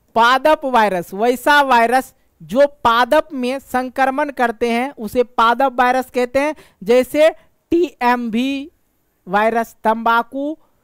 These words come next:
तंबाकू वाला वायरस नहीं बताए थे, वही उसी का नाम है टीएमवी, टीएमवी,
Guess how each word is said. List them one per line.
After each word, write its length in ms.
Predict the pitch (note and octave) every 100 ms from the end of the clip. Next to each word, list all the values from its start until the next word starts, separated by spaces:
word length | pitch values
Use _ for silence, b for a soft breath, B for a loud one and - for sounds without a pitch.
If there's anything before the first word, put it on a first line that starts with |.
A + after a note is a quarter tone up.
| _ _
तंबाकू 400 | G#3 A3+ A#3+ C4
वाला 180 | B3 A#3+
वायरस 300 | A#3 A#3+ A#3+
नहीं 100 | E4
बताए 260 | A#3 E3 D#3
थे, 100 | E3
वही 240 | F3 F3+
उसी 240 | G3 A#3+
का 120 | G#3+ E3
नाम 240 | D3 C#3
है 100 | D3+
टीएमवी, 540 | - D#3 D3+ D3 D#3+ C#4+ _ _ _ -
टीएमवी, 1900 | A3+ C4+ - _ _ _ F3+ G3+ B3 G#3+ - - D#3+ D3 G3 D#3 F3 D#3